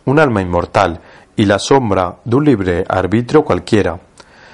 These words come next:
Se presentan a nosotros como seres absolutamente y fatalmente determinados,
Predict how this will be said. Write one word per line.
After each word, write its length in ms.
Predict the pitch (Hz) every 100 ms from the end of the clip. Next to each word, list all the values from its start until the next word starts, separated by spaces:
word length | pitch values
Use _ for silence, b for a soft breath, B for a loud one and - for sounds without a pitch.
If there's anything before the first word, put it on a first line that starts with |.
| B -
Se 220 | - -
presentan 540 | 190 - 139 147 170
a 60 | 147
nosotros 600 | 104 - 104 92 90 -
como 260 | 104 92
seres 480 | - 120 101 92 -
absolutamente 960 | - - - 98 117 156 107 92 87 87 -
y 100 | 104
fatalmente 640 | 101 107 147 135 104 120
determinados, 800 | 104 98 98 90 98 87 85